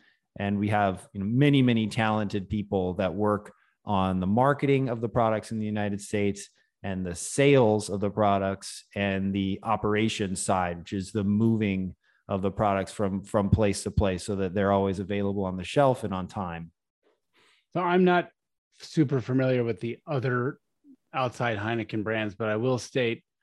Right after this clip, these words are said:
Speaker 2: that, um, when I was in, let's say, college and a, of an appropriate age, legal drinking age, and you're accustomed
Speaker 1: Good
Speaker 2: to
Speaker 1: qualifier there.
Speaker 2: Yes.
Speaker 1: I, I approve.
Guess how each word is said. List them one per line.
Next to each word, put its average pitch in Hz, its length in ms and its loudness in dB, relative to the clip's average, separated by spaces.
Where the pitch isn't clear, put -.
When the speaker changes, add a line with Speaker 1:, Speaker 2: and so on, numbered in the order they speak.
Speaker 2:
that, 110 400 -2
um, 110 300 -4
when 113 120 -2
I 107 140 -2
was 107 320 -2
in, 104 400 -4
let's 120 220 -4
say, 110 220 -2
college 104 800 -2
and 104 180 -4
a, 95 140 -4
of 110 200 -4
an 98 80 -4
appropriate 104 720 -4
age, 98 540 -6
legal 127 300 2
drinking 110 480 -2
age, 90 600 -6
and 98 480 -4
you're 104 220 -2
accustomed 110 500 -2
Speaker 1:
Good 143 120 4
Speaker 2:
to 110 60 -2
Speaker 1:
qualifier 120 640 4
there. 85 380 -4
Speaker 2:
Yes. 117 300 4
Speaker 1:
I, 110 80 2
I - 60 2
approve. 113 520 2